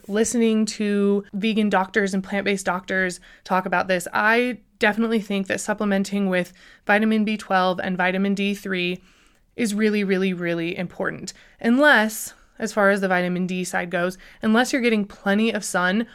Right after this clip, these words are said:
or you're drinking fortified plant-based milks that are fortified with vitamin D three. Same with B twelve. If you're getting a lot of fortified cereal, fortified milks, or eating a lot of nutritional yeast that's fortified with B twelve, you might be getting enough.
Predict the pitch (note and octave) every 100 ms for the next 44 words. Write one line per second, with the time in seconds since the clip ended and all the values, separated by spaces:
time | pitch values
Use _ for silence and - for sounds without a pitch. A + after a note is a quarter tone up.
0 | - - G#3+ G#3 G#3 G3+ G3+ F#3 G3 F#3+
1 | F#3+ F#3 F#3 F#3+ F#3 - F#3 F#3 F#3 -
2 | F3 F#3+ - - - - F#3+ F#3 F3 F3+
3 | F3+ F3+ G3+ G3+ G3+ G#3 G#3+ A3 A3+ A3+
4 | A3+ A3+ A3 A3+ A3+ A#3 - - - -
5 | A3+ A3+ A3+ G#3 - F#3 F#3+ G3+ G#3+ A3
6 | G#3+ F#3+ F3 F#3 G3+ G#3 G3+ G3+ F#3+ E3+
7 | - - - G#3+ G3+ G3+ G3+ - G3 F#3+
8 | F#3 F3+ - G#3 G3+ G3 G3 F#3+ F#3 F#3
9 | G3 G3 F#3 F#3+ - - - A3 A3+ G#3+
10 | G#3 F#3+ F#3 F#3 G3 F#3 - - - G#3+
11 | G#3 G3 G3+ F#3+ F#3+ F#3+ G3+ G3 - F#3+
12 | F#3 F#3 F3 F3+ F#3 F3+ - F#3 G#3 G3+
13 | F3+ F#3+ F#3+ F#3+ F#3+ F#3+ G#3 A3+ A#3+